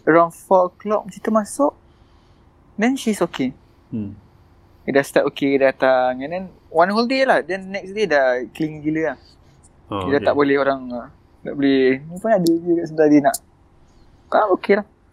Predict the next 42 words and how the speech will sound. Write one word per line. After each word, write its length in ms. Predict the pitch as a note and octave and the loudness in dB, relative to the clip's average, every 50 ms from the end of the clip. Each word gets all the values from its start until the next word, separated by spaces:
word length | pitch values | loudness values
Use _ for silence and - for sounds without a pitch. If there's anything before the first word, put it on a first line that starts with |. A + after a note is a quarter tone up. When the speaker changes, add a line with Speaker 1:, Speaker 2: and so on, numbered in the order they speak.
| _ - _ _ _ _ _ _ _ - _ _ _ _ _ _ | _ -20 _ _ _ _ _ _ _ -20 _ _ _ _ _ _
Speaker 1:
So 80 | - | -8
slowly, 400 | D#3 - - D3 D3 D3 C#3+ C#3+ | -8 0 4 4 4 6 6 4
so 160 | C#3 - - D3 | 2 4 2 2
dekat 300 | C#3+ C#3+ C#3 - C#3+ C#3 | 4 4 0 2 0 0
hall 180 | D3+ D3+ C#3 | 2 2 0
pun 160 | C#3 - D3 | 0 0 -6
dia 100 | C#3+ C#3 C3 | -8 -2 0
dah 100 | B2+ B2 | 0 0
explore. 640 | - - - - C#3+ C3 B2+ B2 B2+ B2+ B2+ C3 D3 D3+ D3+ | -2 -8 -12 -6 -2 0 0 0 0 -2 -4 -6 -8 -14 -16
He 200 | C#3+ - C3+ C3 | -14 -12 -10 -4
just 240 | C3 C3+ C3+ - - | -4 -4 -6 -4 -2
needs 380 | - D3+ - - - - - - _ _ _ _ _ _ - | -2 -2 -2 -4 -10 -18 -18 -18 _ _ _ _ _ _ -2
time 300 | - C#3+ C3 B2+ C3+ C#3 | 0 0 0 0 -4 -6
kot. 320 | - B2+ A2+ - - - _ _ _ _ _ _ | -6 -6 -6 -6 -8 -12 _ _ _ _ _ _
Space. 640 | - - - B2+ A#2+ B2 - - - - - - - E3 - - - | -20 -8 -2 -2 -2 -2 -4 -10 -18 -20 -20 -20 -20 -20 -20 -12 -8
Speaker 2:
Yeah. 320 | - - A3 B3 C4 - | -6 -4 -4 -4 -4 -6
Speaker 1:
And 160 | D3 D3+ - - _ _ - - - - _ _ | -8 -10 -10 -18 _ _ -20 -20 -20 -20 _ _
Speaker 2:
This 140 | - A#2+ A2+ | -8 -6 -4
is 100 | G#2 G#2+ | -4 -2
nice. 380 | C3+ A#2+ F2+ F2+ F#2+ - - | -2 -2 -2 -2 -8 -14 -8
This 160 | G#2 A#2 A#2 | -6 -6 -4
is 80 | C3+ A#2 | -2 -2
your 160 | A2 A2 A2 | 0 2 2
new 160 | G#2+ G#2+ A2 | 2 2 0
housemate. 400 | A2 A2+ A2 A2 A2 G2 E2+ - - - _ _ - - - _ _ _ _ _ _ _ - | 0 0 0 -2 -2 -8 -10 -10 -14 -20 _ _ -20 -20 -20 _ _ _ _ _ _ _ -2
Speaker 1:
Yeah. 400 | D#3 F3 G3 F#3+ D3+ B2 B2+ C3+ _ _ _ | 2 4 4 4 4 2 0 -8 _ _ _
And 220 | - C#3+ C#3+ D3 D3 C#3+ D3 D#3 - - | -10 -10 -10 -10 -10 -16 -20 -20 -12 -10
okay. 240 | G3+ - G4 F#4+ - - - - - - | -4 -2 -2 -2 -2 -6 -20 -20 -20 -16
Speaker 2:
Yeah, 200 | - G#2+ G2 F#2+ | -12 -12 -10 -10
sebab 220 | F#2+ F#2+ G#2 G2+ G2 G2+ | -10 -8 -4 -2 0 0
dia 160 | G2 G2 G2+ G2+ | 0 -2 0 0
now 160 | G#2 G2+ G#2 | 2 2 2
occupy 380 | F#2+ F#2+ - - - G2+ F#2+ F#2 | 0 -2 -4 -4 -2 0 0 0
the 100 | F2+ F#2 | 0 -2
third 220 | F2+ - G2+ F2+ F#2+ | -2 -2 -2 -2 -2
room 220 | F#2 F#2 F2 F#2 | -4 -6 -6 -6
kan. 140 | F2 E2 E2+ F#2+ - - - _ _ _ - _ - _ _ - | -10 -12 -14 -16 -20 -20 -20 _ _ _ -20 _ -20 _ _ -2
Speaker 1:
Yeah, 320 | E3+ D#3+ E3+ F#3 - E3 - - A3+ F#3+ | 2 2 4 4 2 0 2 4 4 4
<laughs> 160 | E3 F3 E3+ | 4 2 -2
the 80 | F3 F3 | -4 -12
third 220 | - - - - | -12 -12 -16 -10
room. 240 | - A3 G#3+ G3 F#3 | -8 -6 -6 -6 -8